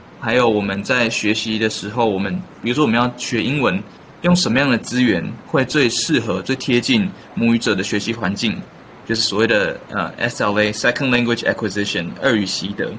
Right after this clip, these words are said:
这些都是我会有兴趣去，去讨论的话题。因为我觉得其实，呃，我必须讲，就是我们从小到大的英语教育，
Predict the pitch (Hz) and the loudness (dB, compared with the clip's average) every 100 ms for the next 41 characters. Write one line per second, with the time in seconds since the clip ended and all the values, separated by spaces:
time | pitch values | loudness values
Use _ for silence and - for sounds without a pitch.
0 | - - - - - - - 143 147 143 | -14 -20 -20 -20 -20 -10 -2 2 2 2
1 | 147 160 147 98 120 113 92 95 123 110 | 2 2 2 2 2 2 2 0 -2 -2
2 | 107 113 95 - 127 - 92 107 95 - | -2 -4 -4 -8 -8 -4 -2 -2 -2 0
3 | 92 - - 131 165 143 104 107 113 113 | 0 -2 -6 0 0 0 0 2 2 2
4 | - - - - - 151 160 160 165 - | -2 -18 -20 -16 -2 0 4 2 0 -8
5 | - - - - - 123 107 101 135 165 | -20 -20 -20 -12 -2 0 2 0 2 2
6 | 156 156 101 76 - 131 143 107 104 104 | 2 0 -2 -2 -6 -2 0 0 0 0
7 | - 120 131 104 117 113 110 95 117 107 | -2 -2 0 0 2 2 2 2 0 0
8 | 104 107 104 107 | 0 0 0 0